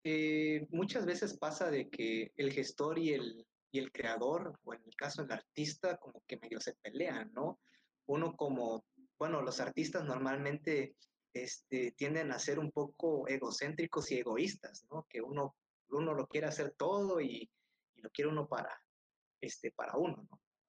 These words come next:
Entonces, este, cosa que en caso de poderse, que bueno, y si no, pues para eso está un apoyo, ¿no? Y tienen que ir de la mano, por eso está en la misma facultad. Entonces, eh,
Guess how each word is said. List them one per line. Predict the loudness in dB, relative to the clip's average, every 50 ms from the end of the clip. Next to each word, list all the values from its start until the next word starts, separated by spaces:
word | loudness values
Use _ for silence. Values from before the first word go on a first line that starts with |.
| _ 0
Entonces, | 0 0 2 2 0 2
este, | 2 0 -2 -4 -8 _ -2 -2 -2 -2 -8 _ _ _ _ _ _ _ _ _ _ _ _ _ _ _ -16 -8 _
cosa | 0 0 2 2 0 -2 0
que | 0 0 2 2 0 -4 -8 -12 _ _ _ _ _ _ _ -6
en | -4 -2 0
caso | 0 -2 0 0 2 2
de | 2 2
poderse, | 0 -4 -4 -2 0 0 0 0 0 0 -2 -4 -6 _ _ _ _
que | -6 -2
bueno, | 0 2 2 2 2 0 0 -2
y | -2
si | -2 -2 -4 -2
no, | -2 -2 -2 -2 -2 -2
pues | -2 -2 -2 -2 -4 -8 -10 -16 _ _ _ _ _ _ _ _ _ _
para | -2 0 0 2 2
eso | 2 2 2 2 0
está | 0 0 -2 0 2 2 4
un | 4 2
apoyo, | 0 -2 0 0 0 2 2 0 -2 -2
¿no? | -2 -2 0 2
Y | 2 2 2 0 -4 _
tienen | -2 0 2 2 0 0 0
que | 0 0
ir | 2 2
de | 2 2
la | 2 0 0
mano, | -2 0 0 -2 -2 -4 -8 _ _ _ _ _ _
por | -4 -4 -2
eso | -2 -2
está | -4 -4 -4 -4
en | -4
la | -2
misma | 0 0 -2 -2 -2 -4
facultad. | -6 -6 -6 -8 -8 -2 -2 -2 -2 -2
Entonces, | -6 -2 -2 0 0 2 2 0 0 0 -4 -6 -2
eh, | 2 2 4 4 4 2 2 0 -2 -4